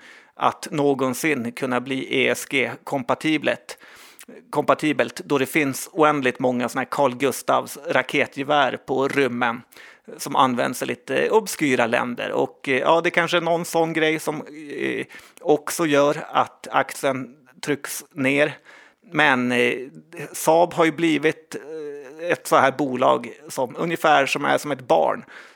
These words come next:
som är så jobbigt så att ingen av föräldrarna vill ha vårdnaden. Eh, det, det är verkligen dags nu att, eh, de gör något ordentligt.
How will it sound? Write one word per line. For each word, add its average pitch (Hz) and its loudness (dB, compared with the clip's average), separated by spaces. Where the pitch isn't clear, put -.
som 127 0
är 151 2
så 170 -2
jobbigt 135 0
så 143 2
att 123 -2
ingen 143 0
av 135 0
föräldrarna 120 -2
vill 120 -6
ha 127 -2
vårdnaden. 131 -2
Eh, 127 -6
det, 147 -8
det 175 4
är 185 6
verkligen 180 4
dags 160 2
nu 147 0
att, 139 0
eh, 127 2
de 143 0
gör 135 4
något 123 -2
ordentligt. 131 -4